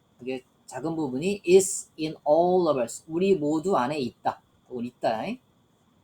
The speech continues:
웨더가 A건 B건 간에지, 우리가 그것을 알건 아니건 간에. If 만약 you have consulted, 너가, 아, 참고해본 적이, 찾아본 적이 있다면 달력을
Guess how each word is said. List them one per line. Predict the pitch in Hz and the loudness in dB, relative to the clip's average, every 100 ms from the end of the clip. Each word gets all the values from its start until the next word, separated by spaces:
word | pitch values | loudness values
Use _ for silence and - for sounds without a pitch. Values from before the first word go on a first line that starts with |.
| _ _ _ 139 | _ _ _ -4
웨더가 | 151 202 190 190 160 | 4 6 8 6 6
A건 | 190 226 220 196 170 | 4 4 2 2 2
B건 | 143 156 160 147 131 | 0 0 0 -2 -4
간에지, | 120 113 127 202 - | -6 -6 -6 -8 -6
우리가 | 147 156 165 | -6 0 0
그것을 | - 139 151 | 0 -6 -4
알건 | 117 123 127 185 247 - | -2 0 0 0 0 -4
아니건 | 120 135 139 | -8 -6 -6
간에. | 107 95 _ _ _ _ _ _ _ _ - | -8 -12 _ _ _ _ _ _ _ _ -8
If | 156 139 | -4 2
만약 | 160 202 147 220 - _ _ _ _ _ _ - | 4 4 4 2 -2 _ _ _ _ _ _ 4
you | 185 202 | 6 6
have | 190 175 180 - | 6 4 2 -4
consulted, | 175 165 - 247 233 - 131 104 - | -10 -8 -4 -2 -4 -6 -8 -6 -2
너가, | 151 - 135 147 101 - _ _ _ _ _ _ _ _ - | 2 4 4 4 0 -6 _ _ _ _ _ _ _ _ -12
아, | 135 131 135 | -6 -6 -6
참고해본 | - 247 254 247 233 208 226 | -6 -4 -2 2 4 4 4
적이, | 196 147 | 0 0
찾아본 | - 226 233 226 | -2 -4 0 2
적이 | 220 | 2
있다면 | 165 - 131 139 170 196 196 - - | 0 0 -2 0 -2 -2 -6 -12 -8
달력을 | 131 165 139 113 131 233 | -2 0 0 -2 -4 -6